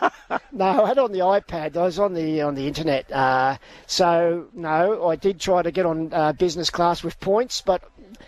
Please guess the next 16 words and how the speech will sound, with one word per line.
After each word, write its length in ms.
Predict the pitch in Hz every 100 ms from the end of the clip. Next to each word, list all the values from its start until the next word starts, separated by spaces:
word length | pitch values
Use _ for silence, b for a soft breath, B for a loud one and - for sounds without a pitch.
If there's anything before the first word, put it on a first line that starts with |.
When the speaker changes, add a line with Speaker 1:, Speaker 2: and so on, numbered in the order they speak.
| B B
Speaker 2:
I 60 |
didn't 240 | 208 220 175
bid 200 | 226 196
high 240 | 196 220
enough, 400 | 147 127 131 - -
<laughs> 80 |
high 380 | 208 214 208 208
enough, 320 | 190 190 226
so 200 | 214 233
I 120 | - 240
missed 320 | 240 214 214
out 160 | 214
on 140 | 196 165
that, 180 | 208 226
Speaker 1:
Hey, 80 | 196
Speaker 2:
so. 160 | 139